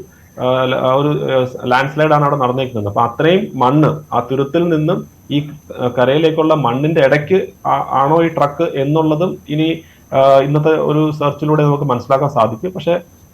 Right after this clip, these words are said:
ആ, നേവി ആയിരിക്കും ഇതിനകത്ത് ലീഡ് റോൾ. അപ്പൊ ആ നേവിക്കാണ് അതിന്റെ, ആ, അവർക്കുള്ള എക്യുപ്മെന്റ് ഒക്കെ ഉള്ളത്. അപ്പൊ അത് തീർച്ചയായിട്ടും അവര് അത്, അതനുസരിച്ചായിരിക്കും അവര്, ആ, ആ,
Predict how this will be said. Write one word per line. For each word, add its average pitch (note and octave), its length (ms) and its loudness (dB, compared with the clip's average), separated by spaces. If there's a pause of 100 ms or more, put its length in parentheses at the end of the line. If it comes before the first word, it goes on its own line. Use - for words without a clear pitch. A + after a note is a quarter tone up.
(140)
ആ, C3+ 140 4
നേവി D#3 440 4
ആയിരിക്കും D#3+ 440 0
ഇതിനകത്ത് D3 380 0
ലീഡ് C#3 240 2
റോൾ. C3 320 0
അപ്പൊ B2+ 140 0
ആ B2 40 2
നേവിക്കാണ് D3 480 0
അതിന്റെ, C#3 380 4 (340)
ആ, C3 60 0 (480)
അവർക്കുള്ള C3+ 540 2
എക്യുപ്മെന്റ് B2+ 460 -2
ഒക്കെ C3 140 0
ഉള്ളത്. A#2+ 300 2
അപ്പൊ F#3+ 180 0
അത് D3 200 2
തീർച്ചയായിട്ടും D#3+ 460 0
അവര് D#3 180 4
അത്, D#3+ 260 4
അതനുസരിച്ചായിരിക്കും D#3 800 2
അവര്, D3 180 2
ആ, D3 260 -4
ആ, B2 600 0